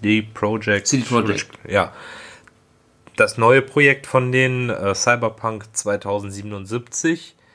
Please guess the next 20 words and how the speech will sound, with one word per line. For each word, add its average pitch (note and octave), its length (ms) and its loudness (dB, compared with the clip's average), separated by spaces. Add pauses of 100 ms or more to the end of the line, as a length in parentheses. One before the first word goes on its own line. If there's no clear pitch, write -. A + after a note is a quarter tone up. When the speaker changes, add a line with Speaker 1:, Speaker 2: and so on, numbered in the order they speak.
(540)
Speaker 1:
könnte A#2+ 360 0
auch D3+ 180 4
sehr, G#2 320 -4
sehr F#2+ 400 -4 (300)
geil A#2 340 0
werden. G2+ 440 -4 (260)
Speaker 2:
Wenn G#2+ 140 0
man A2+ 140 2
Speaker 1:
Mit G#2+ 100 -4
Speaker 2:
denn - 60 -12
endlich A#2+ 240 -6
mal A#2 140 -2
etwas, - 420 -8
äh, D3+ 180 0 (140)
irgendetwas D3 540 2
sehen C3+ 300 6
würde. F#2 340 -8
Speaker 1:
Ja, A2+ 300 2
was A#2 340 0
halt, A#2 180 -4